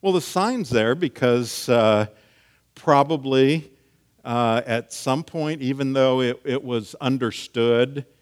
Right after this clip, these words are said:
you just stay in your area and so on, some of the little joyful noisers thought, "Let's go explore the sanctuary and climb the pipes and things, you know, things like that."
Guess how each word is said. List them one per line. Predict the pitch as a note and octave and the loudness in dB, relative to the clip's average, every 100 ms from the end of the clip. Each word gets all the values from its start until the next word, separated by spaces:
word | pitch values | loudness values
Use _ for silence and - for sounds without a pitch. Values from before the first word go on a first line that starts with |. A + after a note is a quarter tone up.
| _ | _
you | G#2+ | -12
just | G2+ G2 | -10 -10
stay | - G2 G2 | -10 -6 -4
in | G2+ | -4
your | G#2+ G#2 | -4 -2
area | G2+ G#2 G2+ A2 B2+ | 0 0 0 -2 -4
and | B2+ G2 | -6 -10
so | - G#2+ G#2 | -6 -2 -2
on, | G#2 A#2 D3+ _ _ _ - | -2 -4 -6 _ _ _ -12
some | - D#3 | -4 -4
of | G#3 | -2
the | E3+ | -2
little | D3 C#3+ | 0 0
joyful | C3+ C#3 C#3+ D#3 D#3+ | -2 -2 -2 -2 -6
noisers | C#3 B2 B2 C3 D3+ A3+ - - - | -4 -4 -4 -2 -4 -4 -10 -12 -16
thought, | _ _ D3 C#3 C3+ C3+ - _ C#3+ | _ _ 2 2 2 -4 -20 _ 0
"Let's | E3 - | 0 0
go | F3 D#3+ | 4 4
explore | F3+ - D#3 D#3 | 4 0 2 2
the | C#3 | 0
sanctuary | - D3 C#3 - C#3 D3+ | 0 2 2 -2 -2 -2
and | D#3 | -4
climb | - A#2+ D3 | -4 -2 -2
the | C#3+ | -4
pipes | - C#3 C#3+ - C#3 | 0 2 0 -2 -8
and | A2+ | 2
things, | D3+ C#3 A#2 | 2 2 -2
you | C#3+ | -2
know, | C3 A#2 | 0 0
things | A#2+ C3+ C3+ C3 | 0 0 0 4
like | C3 B2+ | 2 4
that." | D#3 D#3+ G2+ - | 4 4 4 -2